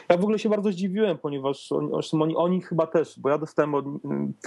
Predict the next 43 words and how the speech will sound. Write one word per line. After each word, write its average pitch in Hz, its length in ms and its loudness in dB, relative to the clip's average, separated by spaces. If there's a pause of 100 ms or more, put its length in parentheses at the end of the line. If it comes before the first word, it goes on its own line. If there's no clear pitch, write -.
(160)
zwykle 190 260 4
jest, 185 200 -4
wygląda 170 280 2
to 165 100 -4
w - 40 -18
ten 180 140 0
sposób, 160 360 -2
że 147 100 2
zanim 156 360 0 (420)
jeszcze - 240 2
rozpoczną 165 380 0
się 151 100 -6
targi, 143 280 2
już, - 440 -2 (160)
mm, 135 540 0
wszelkiej 143 480 2
maści 135 380 -2
dziennikarze, 135 540 2
blogerzy, 127 400 0
którzy 127 220 -4
się 131 80 0
na 131 60 2
takich 120 240 -2
targach 127 300 2
mają 127 240 0
pojawić, 123 460 0 (280)
są 143 220 4
bombardowani 139 760 0
mailami 131 480 0
od, 107 160 -2
od 113 100 -2
wystawców 117 600 0
na 113 100 2
zasadzie 113 340 0
odwie-, 113 260 0
o-, 120 480 -2
umów 139 200 2
się 131 100 6
z - 20 0
nami 135 180 2
na 135 80 0
spotkanie, 151 540 0
odwiedź, 131 380 0